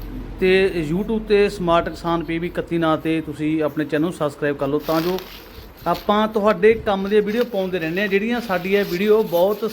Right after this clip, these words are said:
ਸਾਰੇ ਫਾਰਮਰ ਵੀਰ ਲਾਹਾ ਕੱਟ ਲੈਂਦੇ ਆ ਤੇ ਜਿਹੜੀ ਫਸਲ ਹੈ ਉਹ ਪੂਰੀ ਆਪਦੀ ਜਿਹੜੀ ਕਵਰ ਉਹ ਕਰ ਲੈਂਦੇ ਆ।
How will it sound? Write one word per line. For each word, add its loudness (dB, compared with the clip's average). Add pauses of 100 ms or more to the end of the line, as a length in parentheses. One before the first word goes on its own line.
(120)
ਸਾਰੇ 2
ਫਾਰਮਰ -2
ਵੀਰ -4
ਲਾਹਾ 0
ਕੱਟ -4
ਲੈਂਦੇ 2
ਆ 2 (640)
ਤੇ 6
ਜਿਹੜੀ 2
ਫਸਲ -2
ਹੈ 6
ਉਹ 4
ਪੂਰੀ -2
ਆਪਦੀ 4
ਜਿਹੜੀ -2 (520)
ਕਵਰ 2
ਉਹ 4
ਕਰ 0
ਲੈਂਦੇ -4
ਆ। -14